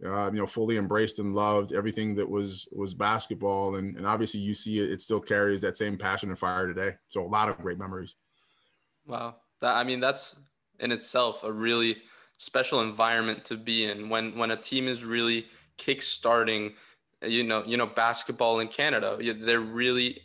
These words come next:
Speaker 2: entering the N B A mold at the time, and, and you're in the era where it really took off. And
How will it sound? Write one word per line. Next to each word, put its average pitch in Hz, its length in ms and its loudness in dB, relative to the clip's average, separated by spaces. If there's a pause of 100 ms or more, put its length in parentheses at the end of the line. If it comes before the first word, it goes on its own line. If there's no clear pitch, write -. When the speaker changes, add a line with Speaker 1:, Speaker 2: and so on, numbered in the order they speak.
Speaker 2:
entering 120 640 -2 (300)
the - 160 2
N 117 120 0
B 117 220 2
A 113 40 0
mold 110 480 2
at 110 140 2
the 113 60 -10
time, 107 420 0
and, 107 220 -4
and 110 160 -6
you're 117 300 0 (320)
in 120 400 -2 (280)
the - 220 0
era 110 460 4 (360)
where 107 260 4
it 107 40 0
really 113 360 0
took 113 500 -2
off. - 460 2
And 110 300 0